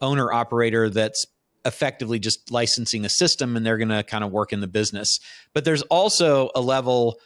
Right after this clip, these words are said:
of master franchisee that, um, will buy a territory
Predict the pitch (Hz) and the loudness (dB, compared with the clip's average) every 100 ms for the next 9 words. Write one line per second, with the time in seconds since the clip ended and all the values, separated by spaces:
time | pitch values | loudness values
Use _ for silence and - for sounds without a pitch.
0 | _ _ - 127 113 - - - _ - | _ _ -4 -2 -2 -10 -16 -20 _ -10
1 | 123 135 151 - 143 120 123 110 107 113 | -6 -4 -4 0 0 0 0 0 0 0
2 | 104 101 98 95 95 90 120 - _ _ | 0 0 -2 -2 -4 -4 -10 -12 _ _
3 | _ _ 110 127 123 120 - - 123 113 | _ _ -2 0 0 -2 -4 -2 -2 0
4 | 107 101 - _ 127 127 117 120 107 - | -2 -4 -12 _ -2 0 2 0 0 0
5 | 147 143 - 110 101 101 110 | 2 2 2 0 2 0 -2